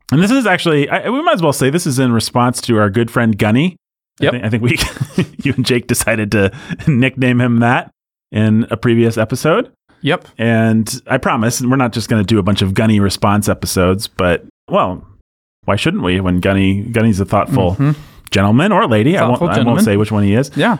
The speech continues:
Speaker 1: But Gunny likes to have thoughts, and we like to respond to them when we think that they'll make interesting episodes.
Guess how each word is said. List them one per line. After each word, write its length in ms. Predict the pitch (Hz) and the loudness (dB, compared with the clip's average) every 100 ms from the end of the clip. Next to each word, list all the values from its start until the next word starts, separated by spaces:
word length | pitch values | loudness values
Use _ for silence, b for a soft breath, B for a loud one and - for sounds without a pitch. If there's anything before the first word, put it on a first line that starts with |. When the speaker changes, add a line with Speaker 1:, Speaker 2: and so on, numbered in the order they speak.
| - | -2
Speaker 1:
But 280 | 120 113 - _ - | 0 0 -4 _ -6
Gunny 280 | 107 117 113 | 0 2 2
likes 220 | 110 110 | 2 0
to 280 | - 104 98 - | 0 0 0 -4
have 200 | - 110 | -4 -4
thoughts, 420 | - 117 - - 131 | 0 0 0 -2 0
and 360 | 117 113 113 | 2 2 0
we 100 | 117 | 0
like 180 | 123 123 | 0 0
to 120 | 123 | 0
respond 380 | 123 120 120 160 | 0 0 -2 0
to 80 | 202 | 0
them 240 | 120 143 | 0 0
when 160 | 156 123 | 0 0
we 120 | 117 | 0
think 240 | 113 120 - | 0 -4 -4
that 80 | |
they'll 140 | 117 117 | -2 0
make 220 | 120 117 | 0 -2
interesting 480 | 123 127 - 123 127 _ _ _ _ - | -4 -4 -4 -4 -4 _ _ _ _ -4
episodes. 540 | 196 - 107 78 - | -4 -2 -2 -4 -12